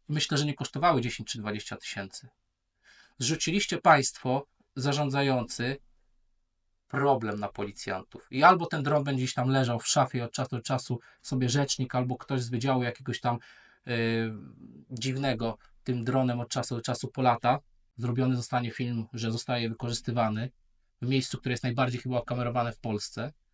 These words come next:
I meleksami to samo. No, policjanci przyjadą się parę razy, porobią kilka zdjęć, od czasu do czasu dzielnicowy będzie musiał tym pojechać i tyle. Pieniądze wyrzucone w błoto.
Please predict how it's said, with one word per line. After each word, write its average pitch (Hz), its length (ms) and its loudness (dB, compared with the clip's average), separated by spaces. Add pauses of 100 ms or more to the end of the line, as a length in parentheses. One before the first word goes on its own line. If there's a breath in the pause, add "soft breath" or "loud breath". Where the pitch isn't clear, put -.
(1000)
I 226 80 4
meleksami 247 580 6
to 220 100 -2
samo. 185 320 8
No, 156 80 0
policjanci 147 460 -2
przyjadą 139 400 2
się - 120 -4
parę 139 260 2
razy, 131 240 2
porobią 135 400 0
kilka 127 360 -2
zdjęć, 127 440 0
od 139 100 -4
czasu - 280 -2
do 127 60 0
czasu 135 300 0
dzielnicowy 127 440 -2
będzie 123 180 -4
musiał 123 260 -4
tym 113 160 -8
pojechać 120 480 -2
i 98 100 -14
tyle. 127 340 0 (920)
Pieniądze 131 360 -2
wyrzucone 117 480 -4
w 107 60 -10
błoto. 101 340 -4